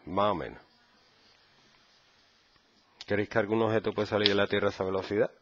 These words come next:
¿Cómo se consigue mandar naves al espacio?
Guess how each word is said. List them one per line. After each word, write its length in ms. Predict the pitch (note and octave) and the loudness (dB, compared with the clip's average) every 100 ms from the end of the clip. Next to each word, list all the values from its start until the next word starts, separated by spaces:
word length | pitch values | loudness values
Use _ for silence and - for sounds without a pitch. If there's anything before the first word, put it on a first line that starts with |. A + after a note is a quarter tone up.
| _ _ _ - - - - - | _ _ _ -20 -20 -20 -20 -16
¿Cómo 220 | - A2 | -4 -4
se 100 | G#2 | 0
consigue 380 | A2+ G#2 G#2+ G2 | 0 0 0 0
mandar 280 | F#2+ F#2+ F#2+ | 2 2 2
naves 220 | F#2+ F#2 | 2 2
al 140 | G2 F#2+ | 2 0
espacio? 460 | - A2+ - - | 0 0 0 -12